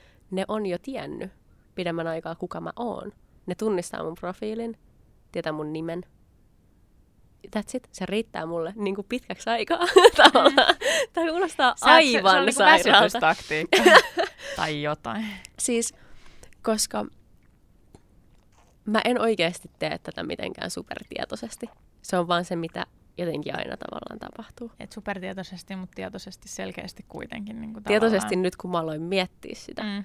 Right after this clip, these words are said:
Speaker 1: mut en tietoisesti siinä hetkessä, kun mä teen sitä.
Speaker 2: Mm.
Speaker 1: Silloin mä vaan teen sitä. Nyt mä huomaan, että mulla on semmonen niinku yhteisö, mut se on Berliinissä. Ja mä oon silleen, mä niin haluisin olla osa noita ihmisiä.
Speaker 2: Okei.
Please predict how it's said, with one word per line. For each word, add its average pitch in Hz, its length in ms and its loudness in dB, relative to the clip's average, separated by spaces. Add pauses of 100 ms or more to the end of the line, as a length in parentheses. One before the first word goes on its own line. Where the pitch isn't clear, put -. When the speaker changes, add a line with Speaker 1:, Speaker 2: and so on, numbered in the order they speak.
(120)
Speaker 1:
mut 180 200 -4
en 165 140 -4
tietoisesti 165 520 -12
siinä 175 260 -12
hetkessä, - 400 -16
kun - 100 -16
mä - 120 -12
teen - 260 -10
sitä. - 240 -16
Speaker 2:
Mm. 202 240 -8 (400)
Speaker 1:
Silloin 156 260 -6
mä 147 120 -6
vaan 143 180 -6
teen - 220 -12
sitä. - 160 -16 (360)
Nyt 220 220 2
mä 233 80 -4
huomaan, 160 440 -6
että 180 180 -8
mulla 160 200 -6
on 165 80 -8
semmonen 165 500 -10
niinku - 320 -12 (680)
yhteisö, - 560 -6 (680)
mut 175 100 -12
se - 120 -8
on 170 120 -8
Berliinissä. - 880 -10 (520)
Ja 170 80 -6
mä 170 100 -6
oon 170 80 -4
silleen, 170 300 -10
mä 165 140 -8
niin 160 320 -10
haluisin - 600 -12
olla - 260 -12
osa - 280 -12
noita - 420 -12
ihmisiä. 247 540 -10 (320)
Speaker 2:
Okei. 196 400 -10